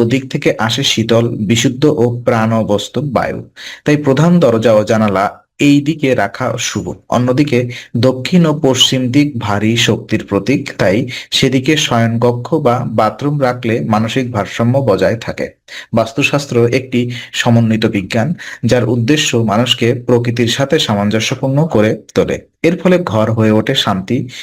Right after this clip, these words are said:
সুস্বাস্থ্য এবং সমৃদ্ধির প্রতীক। পাঁচটি উপাদান ও বাস্তু নিয়ে যদি আমরা আলোচনা করি, তো বাস্তুশাস্ত্রের কেন্দ্রবিন্দু হলো প্রকৃতির পাঁচটি উপাদান এবং মৌলিক উপাদান, পৃথিবী, জল, বায়ু, অগ্নি ও মহাকাশ।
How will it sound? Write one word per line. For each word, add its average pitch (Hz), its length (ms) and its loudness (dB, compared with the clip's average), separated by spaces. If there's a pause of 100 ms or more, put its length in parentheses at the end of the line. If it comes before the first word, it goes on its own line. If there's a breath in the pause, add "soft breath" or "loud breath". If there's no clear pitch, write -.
(160 loud breath)
সুস্বাস্থ্য 127 460 0 (120)
এবং 123 120 2 (160)
সমৃদ্ধির 107 520 0 (120)
প্রতীক। - 320 -4 (580 loud breath)
পাঁচটি 135 300 2 (120)
উপাদান 117 340 2 (160)
ও - 20 0 (160)
বাস্তু 95 340 -2
নিয়ে 104 220 4
যদি 98 220 -2
আমরা 98 180 0 (240)
আলোচনা 92 420 0
করি, 90 180 2 (400 loud breath)
তো - 40 2 (140)
বাস্তুশাস্ত্রের 123 720 0 (120)
কেন্দ্রবিন্দু 123 640 2
হলো 120 160 4 (180)
প্রকৃতির 120 500 0
পাঁচটি 101 280 -2 (180)
উপাদান 90 360 -2 (540)
এবং 165 140 0 (140)
মৌলিক 110 380 2
উপাদান, 87 280 -4 (160)
পৃথিবী, 127 360 0 (220)
জল, 104 220 4 (240)
বায়ু, 98 260 0 (200)
অগ্নি 110 320 -4 (200)
ও - 20 4 (480 loud breath)
মহাকাশ। 98 420 0